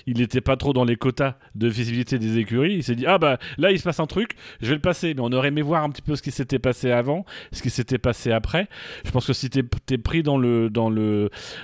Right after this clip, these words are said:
dans ce qu'on te montrait et pas dans l'analyse de la course,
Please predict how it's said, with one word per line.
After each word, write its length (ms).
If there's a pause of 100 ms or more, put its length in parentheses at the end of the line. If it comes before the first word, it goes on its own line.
(100)
dans 160
ce 100
qu'on 120
te 100
montrait 540
et 100
pas 440
dans 140
l'analyse 540
de 80
la 120
course, 440